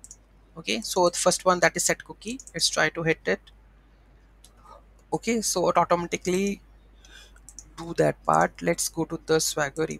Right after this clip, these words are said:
P I. We load this and set cookie and the get cookie. Let's try to set cookie first. So here you can see that try it out. So the no parameter execute. So the cookie has been set successfully.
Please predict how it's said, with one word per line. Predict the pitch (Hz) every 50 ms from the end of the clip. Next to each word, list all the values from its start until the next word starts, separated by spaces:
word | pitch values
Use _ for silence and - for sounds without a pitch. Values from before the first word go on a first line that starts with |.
| - -
P | - 147 143
I. | 147 151 160 170 214 233 - _ - _ _ _ _ _ -
We | 170 180
load | 185 175 175 175 - -
this | 160 165 180 - - - - - - - - -
and | 156 151 156
set | - - 180 175 -
cookie | - - - - 190
and | 180 175
the | 175
get | - - 151 - -
cookie. | - 147 - - 220 247 262
Let's | 233 185 175 - -
try | - - 160 156
to | - - 165 165
set | - - - 165 - - -
cookie | 170 - - 196
first. | 180 - - 190 208 208 - -
So | - - - - 170 165
here | 156 156 156 160 160
you | 165
can | 160 - 165 165
see | 165 - 170
that | 160 - 165 160 -
try | - 160 156 156
it | 160 - -
out. | 160 160 170 196 214 - - - _ _ _ _ _ _ _ _ _ _ _ _ _ _ _ _ _ _ _ _ _
So | - - - 175
the | 165 165
no | 170 165
parameter | 165 165 165 165 160 170 165 - - 214 - -
execute. | 160 156 - - - - - 185 175 180 226 - - -
So | - - -
the | - 165
cookie | - 165 160 - - 185 190
has | 165 175 170 160 160
been | - 170 175
set | 170 - 175 170
successfully. | - 175 - - 160 - - - 180 180 196 233